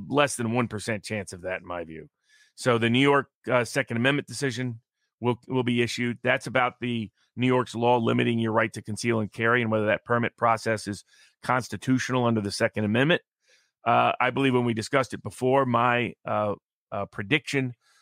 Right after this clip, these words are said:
was that they were going to invalidate that New York law, and it would open the door to broadly expanding Second Amendment rights. More important is how they get there. It is likely they're going to restructure how Second Amendment tests are done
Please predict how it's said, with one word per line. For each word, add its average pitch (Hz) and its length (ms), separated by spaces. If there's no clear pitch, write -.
was 113 180
that 113 120
they 120 120
were 117 100
going 113 260
to - 200
invalidate 135 840
that 123 200
New 127 120
York 120 320
law, 110 380
and 120 140
it 120 60
would 117 160
open 139 260
the 131 100
door 123 580
to 113 300
broadly 135 680
expanding 131 800
Second 120 320
Amendment 110 300
rights. 98 420
More 139 180
important 151 460
is 117 80
how 131 260
they 139 120
get 107 260
there. 87 240
It 123 140
is 113 120
likely 139 320
they're 123 140
going 123 340
to 113 160
restructure 123 840
how 113 120
Second 120 360
Amendment 113 400
tests - 280
are 98 80
done 120 420